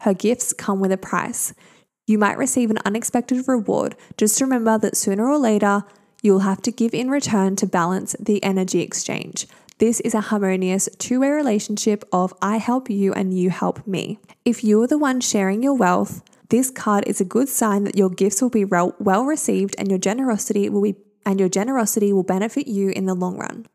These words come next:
Hmm, interesting. I feel like, so yeah, the Two of Wands is, like, this new beginning, new adventure, change,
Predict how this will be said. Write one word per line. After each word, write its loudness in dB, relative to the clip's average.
Hmm, -4
interesting. -4
I -2
feel -2
like, 0
so 2
yeah, 0
the -2
Two 0
of 2
Wands 0
is, 0
like, -2
this -4
new 0
beginning, -2
new 4
adventure, 0
change, -2